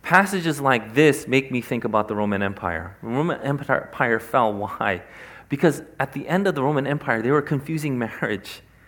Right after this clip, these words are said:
Isn't that fascinating? They were confusing male and female. Men were acting like women. Women were acting like men. Women would dress up in armor. They would have these spears. They would walk around like men. They would stick pigs,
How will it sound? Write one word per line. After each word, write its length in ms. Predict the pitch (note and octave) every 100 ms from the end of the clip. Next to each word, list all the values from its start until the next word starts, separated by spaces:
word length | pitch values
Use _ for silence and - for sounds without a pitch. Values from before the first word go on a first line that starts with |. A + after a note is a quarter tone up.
| _ -
Isn't 140 | F#3
that 140 | C4
fascinating? 760 | - - G#3 G#3 G#3+ A3 A#3+ A#3 - - -
They 100 | F#3
were 140 | A3+
confusing 680 | A3 F#3+ F#3 G3 G#3+ G3 E3
male 300 | C3+ E3+ F#3+
and 100 | E3
female. 500 | - G3+ A3+ G3+ C3
Men 260 | A#2 D#3 A3+
were 100 | F3+
acting 360 | D#3 E3+ F3+
like 160 | D3 A2+
women. 320 | D3 F#3+ D#3
Women 280 | E3 A3+ F3+
were 120 | C3
acting 340 | D3 E3 F3 C#3+
like 220 | A#2 A#2
men. 360 | B2 F#3+ A3+ - - - -
Women 420 | B2+ C3 F3+ B3+ E3+
would 180 | C#3
dress 320 | - F3+ F3+ F#3+
up 120 | D3+
in 120 | C3 -
armor. 500 | F3 G#3 A3+ A#3 A#3
They 140 | D3+
would 140 | C#3 B2+
have 260 | C#3+ C#3
these 140 | A#2 G#2
spears. 540 | - - A3+ A3+ G#3
They 100 | C#3+
would 120 | B2
walk 280 | A2 E3 F3
around 180 | E3+ D3+
like 180 | B2+ B2+
men. 140 | F#3
They 80 | C#3+
would 100 | G#2
stick 460 | - - G3+ - -
pigs, 400 | A3 A#3 F3+